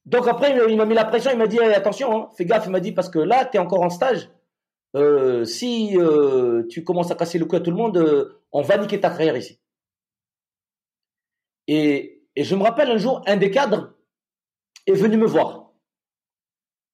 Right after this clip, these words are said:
Donc, euh, j'étais en train de faire, euh, j'étais en train de m'équiper pour aller, euh, pour aller tirer, je crois, et faire un parcours de tir. Et il m'a dit, « Viens me voir ici. » Et m-, en parlant vraiment, euh, méchant, tu vois.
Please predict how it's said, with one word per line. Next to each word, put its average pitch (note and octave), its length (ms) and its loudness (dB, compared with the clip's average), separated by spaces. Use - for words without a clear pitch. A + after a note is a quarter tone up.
Donc, F3+ 260 -4
euh, E3 140 2
j'étais D#3+ 220 -2
en F3+ 80 -2
train F#3+ 120 -4
de F#3 60 -10
faire, D#3+ 260 2
euh, B2+ 260 2
j'étais C3 240 -4
en F#3 60 0
train G3 120 -2
de F#3+ 60 -2
m'équiper F#3+ 360 -2
pour F3 160 -2
aller, F3 200 2
euh, C#3+ 400 2
pour D#3+ 140 -2
aller F3+ 160 2
tirer, A3 260 0
je - 80 -8
crois, - 280 -2
et D3+ 220 2
faire D#3+ 180 -2
un D#3 340 -2
parcours E3 320 -4
de D#3 80 -4
tir. A3+ 320 -8
Et D3+ 80 2
il F3+ 100 2
m'a G3 100 2
dit, « G3+ 160 -2
Viens G#3+ 140 2
me F#3 40 -2
voir D#3+ 200 2
ici. » - 240 -8
Et A#2+ 60 -10
m-, D3+ 140 -6
en F#3+ 200 2
parlant B3+ 280 2
vraiment, B3 460 4
euh, C3 760 2
méchant, A#3 340 2
tu - 120 -8
vois. B2+ 140 -6